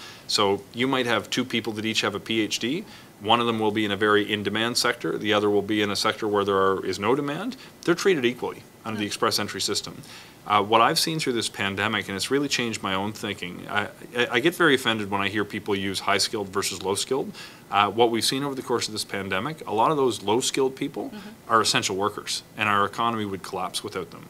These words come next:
Speaker 1: I'm thinking healthcare providers, truckers. Uh, you all know as well as I do, uh, some of these groups. Uh, the changes, if we make the express entry system more flexible, will allow me or whoever succeeds me in this position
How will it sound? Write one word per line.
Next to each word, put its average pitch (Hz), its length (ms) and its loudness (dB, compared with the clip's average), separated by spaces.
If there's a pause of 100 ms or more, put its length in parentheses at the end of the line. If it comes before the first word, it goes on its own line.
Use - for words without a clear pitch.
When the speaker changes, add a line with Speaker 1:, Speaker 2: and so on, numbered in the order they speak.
Speaker 1:
I'm 98 80 -14
thinking 101 280 -2
healthcare 98 400 -2
providers, 95 520 0
truckers. 98 560 -2 (340)
Uh, 98 180 6 (200)
you 110 180 0
all 107 100 2
know 104 180 0
as 95 140 -2
well 95 160 0
as 92 80 0
I 98 160 2
do, 92 280 -4
uh, 92 240 -2
some 98 180 -2
of 92 60 -8
these 92 160 -6
groups. - 480 -4 (500)
Uh, 110 80 -6
the 110 120 0
changes, 160 540 2
if 139 140 0
we 127 80 0
make 110 400 -4
the 110 80 0
express 113 380 -2
entry 110 220 -4
system 104 320 -4
more 98 180 -4
flexible, - 560 -4 (380)
will 110 100 0
allow 104 360 6
me 117 380 0
or 110 180 4
whoever 107 360 2
succeeds 104 500 0
me 104 120 -4
in 98 80 -4
this 98 140 -4
position 101 580 -4